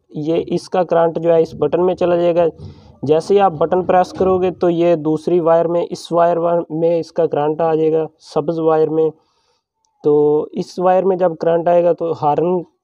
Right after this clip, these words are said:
तक करंट पहुंचेगा और दूसरी साइड से हॉर्न का अर्थ लगा होगा और आपका हॉर्न जो है, वो चल जाएगा। तो हॉर्न का ये बहुत ही सिंपल कनेक्शन है, ये मैंने आपको बता दिया। ये दो वायर होती है, एक ब्लैक होती है और एक ये ग्रीन टाइप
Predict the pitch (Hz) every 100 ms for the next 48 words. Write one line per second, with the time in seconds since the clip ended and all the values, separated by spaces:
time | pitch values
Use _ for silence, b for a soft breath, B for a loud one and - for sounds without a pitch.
0 | _ 165 156 165 160 165 170 165 165 170
1 | 165 143 143 160 160 160 165 160 151 160
2 | 147 135 143 139 147 156 147 151 165 165
3 | 170 156 151 143 _ - 147 147 147 143
4 | 143 156 139 131 139 143 143 143 135 139
5 | 127 127 123 120 120 - _ _ _ _
6 | _ _ 151 135 139 160 180 175 165 165
7 | 175 160 165 175 185 175 - 143 143 175
8 | 170 175 156 - 165 165 160 156 160 160
9 | 151 151 - 147 143 147 160 175 165 147
10 | 151 143 151 160 160 156 170 160 - 151
11 | 147 139 131 139 151 160 175 175 165 165
12 | 160 b b _ _ - 147 151 151 143
13 | 165 147 143 131 139 143 139 135